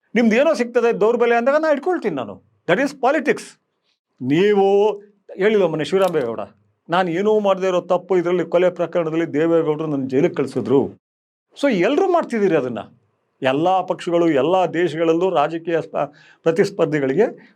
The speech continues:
ಕೊಡ್ತಾನೆ ಇದ್ದಾರೆ ಇಂಥ ಇದನ್ನ, ಏನೋ ತೊಂದರೆಗಳನ್ನ. But ನೀವು ಅಲ್ಲಿರುವಾಗ ಹೇಗಿರ್ಬೇಕು ನೀವು? ಹ? ಯಾವ ರೀತಿ ನಡ್ಕೋಬೇಕು? ಈ ಪ್ರಕರಣ, ರೇವಣ್ಣ ಪ್ರಕರಣ, ಪ್ರಜ್ವಲ್ ರೇವಣ್ಣ ಪ್ರಕರಣ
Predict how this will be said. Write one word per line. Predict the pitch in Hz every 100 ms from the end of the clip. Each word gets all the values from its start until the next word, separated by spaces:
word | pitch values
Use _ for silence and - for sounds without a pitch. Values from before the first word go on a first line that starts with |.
| _
ಕೊಡ್ತಾನೆ | 214 214 262 214
ಇದ್ದಾರೆ | 143 117
ಇಂಥ | 127 151
ಇದನ್ನ, | 147 139 123 - - _ _ _ _ _ -
ಏನೋ | 160
ತೊಂದರೆಗಳನ್ನ. | 202 170 185 202 156 117 92 - _ _ _ _ _ _ 156
But | 135 135
ನೀವು | 123
ಅಲ್ಲಿರುವಾಗ | 117 113 135 226 233
ಹೇಗಿರ್ಬೇಕು | 156 151 214 208 175 170 175
ನೀವು? | 165 196 214 _ _ _ _ _ _ _ _ _ _
ಹ? | 285 - - _
ಯಾವ | 147 233
ರೀತಿ | 226 240
ನಡ್ಕೋಬೇಕು? | 208 240 240 254 208 - 247 285 - _ _ _ _ _ _ _ _ _ _ -
ಈ | 139
ಪ್ರಕರಣ, | 135 123 - 120 117 98 - - _ _ _ _ _ _ _ -
ರೇವಣ್ಣ | 110 127 127 123
ಪ್ರಕರಣ, | 123 113 117 104 98 - _ _
ಪ್ರಜ್ವಲ್ | - 123 98 120 131
ರೇವಣ್ಣ | 110 120 117 117
ಪ್ರಕರಣ | 120 - 117